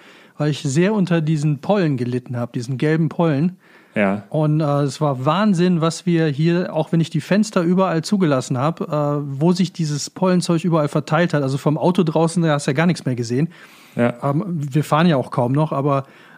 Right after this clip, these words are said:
Speaker 1: äh, hier drin überall. Und jetzt hat's vor zwei Tagen mal das erste Mal geregnet und dann haben wir hier drin mal sauber gemacht.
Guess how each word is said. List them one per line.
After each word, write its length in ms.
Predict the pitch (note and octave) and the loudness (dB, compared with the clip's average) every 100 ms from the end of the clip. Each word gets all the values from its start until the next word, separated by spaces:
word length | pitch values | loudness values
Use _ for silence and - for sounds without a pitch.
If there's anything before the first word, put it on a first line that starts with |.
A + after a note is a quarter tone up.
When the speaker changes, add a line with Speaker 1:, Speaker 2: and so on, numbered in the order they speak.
| - | -8
Speaker 1:
äh, 100 | C#3+ | -4
hier 180 | C#3+ C3+ | -2 0
drin 380 | D3+ F#3+ A3 | 2 2 2
überall. 840 | F3 G3+ A3 F3+ F3 F#3 D3 F3 G3 | 2 0 2 2 0 0 0 0 0
Und 180 | E3 D#3+ | -2 -2
jetzt 160 | D#3 | -2
hat's 380 | E3+ D#3+ - - | -4 -6 -12 -16
vor 180 | - D#3 | -6 -6
zwei 260 | - E3 F#3 | -2 -2 -2
Tagen 340 | F3+ F3 E3+ | -2 -2 0
mal 60 | D#3+ | 0
das 100 | E3+ | 0
erste 240 | E3 - | -2 0
Mal 100 | D3+ | -2
geregnet 400 | C#3 D3+ F3+ G3 | 0 -2 0 0
und 60 | D#3+ | 0
dann 60 | |
haben 80 | D3 | 2
wir 40 | D#3 | 2
hier 80 | C#3+ | 2
drin 200 | D#3 E3+ | 2 2
mal 100 | C#3+ | 2
sauber 300 | D#3 G3 B2+ | 2 2 2
gemacht. 420 | A#2 C#3 - | 0 -2 -4